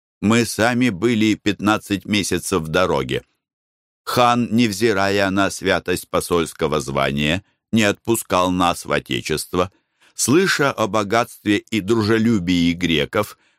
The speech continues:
мы воспользовались случаем уйти во Фракию. С оружием обходиться не умеем и только играем на гуслях. Нет железа в нашей стране.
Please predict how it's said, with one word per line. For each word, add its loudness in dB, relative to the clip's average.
мы 2
воспользовались 0
случаем 0
уйти 2
во 2
Фракию. -2
С -2
оружием 2
обходиться 0
не 2
умеем 0
и 4
только 2
играем 2
на 0
гуслях. -2
Нет 4
железа 0
в -8
нашей -2
стране. -2